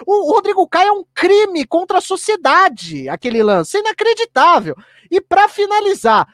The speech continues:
a, a Bianca Penha, minha amiga, ela comentou um negócio que eu achei sensacional. Por ser o Rodrigo Caio,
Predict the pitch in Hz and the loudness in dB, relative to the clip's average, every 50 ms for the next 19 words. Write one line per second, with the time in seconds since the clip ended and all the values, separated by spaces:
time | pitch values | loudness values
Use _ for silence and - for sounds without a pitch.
0 | _ - - - 262 277 269 - 226 233 240 233 233 226 208 185 226 277 339 392 | _ -8 -2 0 0 2 2 0 2 2 2 4 2 2 0 -2 0 0 0 0
1 | 381 - 302 240 _ - 233 269 311 294 240 190 156 131 - _ _ _ 180 180 | 0 -2 -4 -4 _ -2 -2 0 0 -2 -4 -6 -8 -8 -10 _ _ _ -14 -8
2 | 208 214 196 170 180 233 294 262 202 175 139 131 185 208 233 233 - - 269 285 | -6 -4 -4 -4 -6 -8 -8 -6 -6 -6 -6 -4 -2 0 0 0 0 -2 -2 -2
3 | 285 254 220 180 _ - 269 294 240 185 - 190 214 240 226 208 165 185 220 247 | -4 -6 -10 -6 _ 2 4 4 4 2 0 -4 -6 -4 -4 -2 0 2 0 0
4 | 240 - - 262 262 240 208 - 262 285 269 - - - 359 381 403 - - 359 | 0 0 0 0 0 0 0 -2 -4 -4 -6 -6 -6 -4 -4 -4 -4 -2 -2 -2
5 | 359 - - 320 262 214 190 175 - _ _ _ _ _ _ _ - 440 453 - | -2 -2 -2 -2 0 0 0 0 0 _ _ _ _ _ _ _ -2 0 0 0
6 | - - - 359 381 370 349 294 311 311 277 294 302 240 247 208 - - 247 302 | -2 -2 0 2 2 2 2 2 0 0 -2 -4 -8 -8 -10 -10 -4 -2 0 2
7 | 320 269 214 175 131 | 2 2 2 0 -2